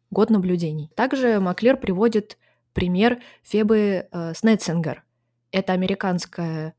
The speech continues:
бердвотчерка, которая начала изучать птиц после диагноза меланомы. Она описала рекордное число видов птиц — восемь тысяч четыреста девяносто восемь видов. Такого рода фигуры поначалу, естественно, не являются профессиональными орнитологами, вообще как практически все этологи,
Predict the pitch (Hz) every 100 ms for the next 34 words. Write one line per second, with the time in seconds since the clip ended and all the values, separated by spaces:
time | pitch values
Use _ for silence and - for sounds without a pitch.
0 | _ 170 180 165 165 247 285 254 240 220
1 | 226 _ _ _ _ - 185 196 190 185
2 | 214 190 185 180 165 - 269 302 - 233
3 | 233 185 185 214 220 202 190 190 196 165
4 | 156 156 - _ 185 190 202 208 - 247
5 | 240 190 208 220 202 - 185 190 190 190
6 | 185 - - 156 - _ 190 202 190 180
7 | 240 226 - 190 214 - 170 170 180 196
8 | 175 175 - 180 165 170 151 - - -
9 | 160 240 208 202 214 190 185 175 170 -
10 | - 180 170 311 254 190 - _ _ _
11 | - 185 175 226 269 185 - 240 226 190
12 | 196 202 190 190 233 214 190 - 190 180
13 | 208 196 185 190 208 240 190 175 170 165
14 | - 220 190 - 185 208 - - 185 -
15 | 214 175 185 180 170 165